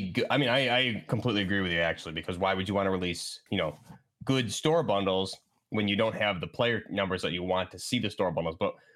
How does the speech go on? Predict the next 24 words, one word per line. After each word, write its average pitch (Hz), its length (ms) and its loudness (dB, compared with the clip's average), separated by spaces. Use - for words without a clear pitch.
what 117 120 2
do 127 60 2
you 123 100 2
classify 123 520 0
as 87 120 -6
good 104 240 -2
store 120 280 0
bundles? 90 260 0
'Cause 107 100 -4
they've 101 100 0
already 139 220 2
come 104 180 -4
out 127 200 2
with 104 100 0
a 92 40 4
lot 95 220 2
of 95 60 0
these 87 260 -4
anime 92 560 0
and, 87 240 -4
and 90 160 -4
weird 104 460 0
store - 520 -2
bundles 80 520 -2